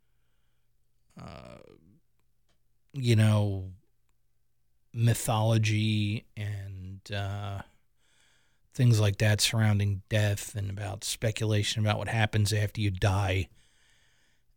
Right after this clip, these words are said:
And, uh, every religion seems like they have their own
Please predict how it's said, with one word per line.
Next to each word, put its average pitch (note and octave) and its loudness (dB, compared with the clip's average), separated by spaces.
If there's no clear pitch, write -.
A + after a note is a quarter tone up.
And, A2 6
uh, G#2+ 2
every C3 8
religion A#2 6
seems A2 4
like A2 0
they A2+ 2
have G#2+ 4
their A2 4
own G#2+ 2